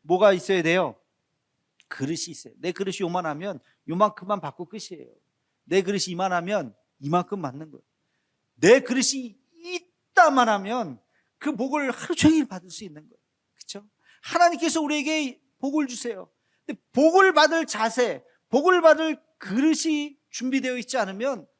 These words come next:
복이 아무리 와도 복인지 몰라요.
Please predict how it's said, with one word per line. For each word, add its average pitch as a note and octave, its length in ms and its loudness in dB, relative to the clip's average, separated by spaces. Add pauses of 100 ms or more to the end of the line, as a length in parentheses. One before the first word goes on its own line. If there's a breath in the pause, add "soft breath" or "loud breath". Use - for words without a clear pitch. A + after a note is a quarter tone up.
(280)
복이 F#4 320 -2
아무리 D4+ 340 -2
와도 C#4 580 -6
복인지 F#4 500 0
몰라요. C3 760 -6